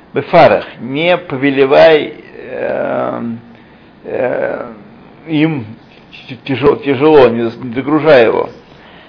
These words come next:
«А вальна видеху», но мы должны его, э, значит, давать ему работу. «Кши ебиун-, ебиэну эх-, эхрех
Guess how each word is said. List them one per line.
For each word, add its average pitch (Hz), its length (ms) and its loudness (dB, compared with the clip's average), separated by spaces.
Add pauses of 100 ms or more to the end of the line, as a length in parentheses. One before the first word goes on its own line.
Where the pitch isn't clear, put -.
(140)
«А 127 120 4
вальна 156 440 6
видеху», 214 760 6
но 151 240 0
мы 165 120 0
должны 139 340 2
его, 117 600 2 (240)
э, - 160 -14 (200)
значит, - 540 -14
давать 131 280 2
ему 123 160 -6
работу. 147 720 2 (1000)
«Кши - 220 -2
ебиун-, 147 640 2
ебиэну 208 1040 0
эх-, 143 360 2
эхрех 185 500 0